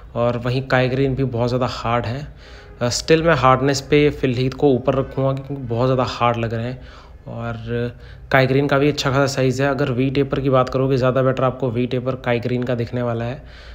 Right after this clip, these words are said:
अ, क्वाड्स भी बहुत ज़्यादा ह्यूज हैं, कंडीशनिंग ज़्यादा बेटर मैं कहूँगा कि फिल हीथ की है क्वाड्स में भी। और सैमसंग डोडा की बात करते हैं तो मिड सेक्शन इम्प्रेसिव नहीं है, जैसा कि हमको पता है इम्प्रूव कर रहे हैं, बेटर हुए हैं लास्ट टू ईयर से, but still और भी इम्प्रूव करने की ज़रूरत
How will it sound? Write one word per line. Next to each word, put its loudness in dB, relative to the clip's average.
अ, -2
क्वाड्स 4
भी 0
बहुत 0
ज़्यादा 2
ह्यूज -2
हैं, -6
कंडीशनिंग 2
ज़्यादा 6
बेटर 2
मैं 0
कहूँगा 2
कि -2
फिल -2
हीथ -2
की -4
है 0
क्वाड्स 0
में -2
भी। -6
और -4
सैमसंग -4
डोडा 4
की 2
बात 2
करते -4
हैं -2
तो 0
मिड 2
सेक्शन 2
इम्प्रेसिव 4
नहीं 6
है, 0
जैसा 2
कि 2
हमको 2
पता 0
है 2
इम्प्रूव 0
कर 0
रहे -2
हैं, -4
बेटर 0
हुए 2
हैं 2
लास्ट 2
टू 0
ईयर 2
से, -2
but -2
still -2
और 6
भी 0
इम्प्रूव 2
करने 0
की 0
ज़रूरत 0